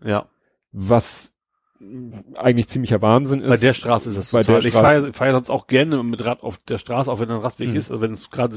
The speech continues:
Speaker 2: Ja.
Speaker 1: die Hamburger Radwege sind ja oft mehr so Torfstrecken.
Speaker 2: Mhm.
Speaker 1: Aber das ist auch eine von den Straßen, wo das eben Mist ist.
Speaker 2: Ja, das Problem, für, was ich einfach bei der Berner Chaussee sehe, ist folgendes. Sie ist asymmetrisch.
Speaker 1: Mhm.
Speaker 2: Also natürlich nicht die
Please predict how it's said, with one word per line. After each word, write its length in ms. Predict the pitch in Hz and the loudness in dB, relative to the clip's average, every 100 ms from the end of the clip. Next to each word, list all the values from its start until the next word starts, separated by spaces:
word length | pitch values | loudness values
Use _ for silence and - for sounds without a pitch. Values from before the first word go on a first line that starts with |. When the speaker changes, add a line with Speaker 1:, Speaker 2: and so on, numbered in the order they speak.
| - | -2
Speaker 2:
Ja. 80 | 120 | 2
Speaker 1:
die 60 | |
Hamburger 320 | 127 143 123 | 4 4 4
Radwege 300 | 113 120 123 | 4 2 -2
sind 140 | 113 113 | -6 -4
ja 80 | 110 | -6
oft 200 | 110 - | -6 -10
mehr 180 | 123 113 | -10 -6
so 240 | 117 - _ | -6 -8 _
Torfstrecken. 560 | - 131 - 135 139 180 139 117 | 0 0 0 -2 -2 0 2 2
Speaker 2:
Mhm. 60 | 127 - - | -2 -12 -4
Speaker 1:
Aber 200 | 120 120 | 0 2
das 160 | 120 135 | 2 0
ist 80 | |
auch 140 | 156 143 | -2 0
eine 160 | 143 | 0
von 180 | 135 147 | 0 0
den 200 | 139 131 | -2 -2
Straßen, 400 | 120 139 127 120 | -4 -2 -2 -2
wo 40 | 123 | 0
das 200 | 127 110 | -2 0
eben 420 | 120 113 117 - - | -4 -4 -8 -12 -18
Mist 460 | - 113 113 - - | -10 -2 -2 -2 -8
ist. 260 | - - | -10 -2
Speaker 2:
Ja, 160 | 117 135 | 2 2
das 160 | 127 - | 2 -2
Problem, 500 | - 113 156 226 120 | -6 2 2 2 -4
für, 160 | 160 | -2
was 160 | 143 143 | 0 2
ich 160 | 143 | 0
einfach 180 | 135 139 | 0 0
bei 140 | 131 120 | 2 2
der 100 | 110 | 2
Berner 240 | 120 135 | 2 0
Chaussee 420 | 123 120 117 113 - | -2 -4 -4 -4 -8
sehe, 300 | - 104 104 | -6 0 0
ist 160 | 98 110 | 0 -2
folgendes. 400 | 120 98 92 92 | -2 -2 -4 -6
Sie 80 | 117 | -4
ist 180 | 110 - _ _ - | -4 -10 _ _ 2
asymmetrisch. 720 | 110 110 95 95 - - - _ - | 4 2 -2 -8 -12 -20 -20 _ -2
Speaker 1:
Mhm. 100 | 110 | 0
Speaker 2:
Also 140 | 104 | 0
natürlich 400 | 104 107 117 110 | -2 -4 -2 -2
nicht 180 | 110 - | -2 -4
die 180 | 110 | -6